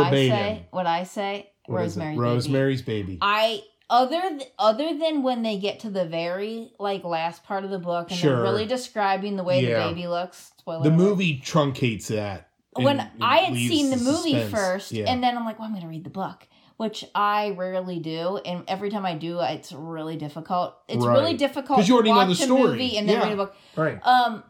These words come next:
Speaker 2: I felt like it was so close. I felt like I was almost reading a script, and it wasn't,
Speaker 1: Yes.
Speaker 2: it wasn't written as, like, a script. It wasn't written as a play, but I felt like I was almost reading a script.
Speaker 1: Small question.
Speaker 2: Yes.
Speaker 1: I don't know if I've ever asked you this before.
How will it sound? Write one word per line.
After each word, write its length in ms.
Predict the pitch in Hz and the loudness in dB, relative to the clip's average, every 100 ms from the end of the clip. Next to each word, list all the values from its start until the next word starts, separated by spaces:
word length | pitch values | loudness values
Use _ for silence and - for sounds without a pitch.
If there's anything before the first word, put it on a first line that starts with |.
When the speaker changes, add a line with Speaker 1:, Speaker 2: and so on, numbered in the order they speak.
| - | -2
Speaker 2:
I 200 | 208 262 | 0 0
felt 360 | - 254 269 | 0 0 0
like 260 | 294 302 302 _ _ _ 247 | 0 -2 -4 _ _ _ -6
it 140 | 254 | -4
was 200 | 254 247 - | -4 -8 -8
so 280 | - 254 254 | -4 -4 -2
close. 360 | 294 294 294 - | 0 0 0 -2
I 160 | - 233 | -2 -2
felt 220 | 294 247 | -2 -2
like 140 | 226 | -2
I 80 | 202 | -2
was 120 | 190 | -2
almost 320 | 196 185 180 | -2 -2 -4
reading 200 | 196 185 | -6 -6
a 60 | 165 | -8
script, 520 | - - 208 - - _ | -10 -6 -8 -8 -20 _
and 160 | - 233 | -2 4
it 180 | 143 143 | 4 6
wasn't, 280 | 151 147 139 | 4 4 2
Speaker 1:
Yes. 480 | 123 - - - - | 0 -6 -10 -12 -10
Speaker 2:
it 160 | 247 214 | -6 0
wasn't 540 | 226 277 269 339 302 _ _ _ _ _ - | 2 2 2 -6 -6 _ _ _ _ _ -6
written 540 | 214 311 240 233 208 - | -2 -2 -2 -6 -6 -8
as, 260 | - 190 175 | 0 0 2
like, 160 | 185 170 | 0 -2
a 80 | |
script. 460 | 170 - 311 254 254 | -8 -2 0 0 0
It 80 | 233 | -2
wasn't 280 | 247 254 214 | 0 -2 -4
written 220 | 233 240 | -6 -4
as 120 | 240 | -4
a 40 | |
play, 580 | 247 - 233 208 202 214 - - - - | -4 0 2 2 0 -4 -10 -20 -20 0
but 240 | 262 - - | 0 2 0
I 200 | 196 262 | 0 0
felt 300 | 262 285 277 | 0 -2 -2
like 140 | 285 | -2
I 60 | 269 | -4
was 140 | 220 - | -4 -2
almost 460 | 226 233 254 254 | 0 0 -2 -4
reading 220 | 247 226 208 | -6 -8 -6
a 60 | 190 | -8
script. 640 | - - 208 - - - | -12 -6 -4 -4 -6 -16
Speaker 1:
Small 400 | - - 165 175 | -8 0 2 2
question. 600 | - 156 127 - 110 - - | 2 0 0 -6 -6 -6 -8
Speaker 2:
Yes. 340 | 175 - - | -8 -6 -2
Speaker 1:
I 40 | 123 | 0
don't 120 | 131 | 2
know 100 | 131 | 2
if 100 | 123 | 0
I've 120 | 113 | -2
ever 140 | 117 127 | -2 0
asked 340 | 131 139 - | 0 0 -2
you 60 | 117 | -6
this 160 | 98 | -6
before. 480 | - 101 - 87 87 | -10 -14 -12 -14 -14